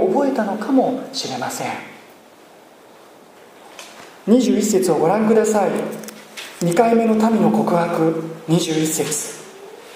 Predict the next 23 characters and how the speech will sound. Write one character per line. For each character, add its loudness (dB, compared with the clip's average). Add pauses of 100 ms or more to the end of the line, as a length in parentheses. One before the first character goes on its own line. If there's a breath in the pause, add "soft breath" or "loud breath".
(560 loud breath)
民 4
は 2
ヨ 2
シ -4
ュ 2
ア 0
に -2
言 -10
っ -14
た。 -2 (640)
「い 2
い 4
え、 0 (380)
私 4
た 4
ち -4
は 2 (460)
主 -8
に -2
仕 -8
え -4
ま -8
す。」 -8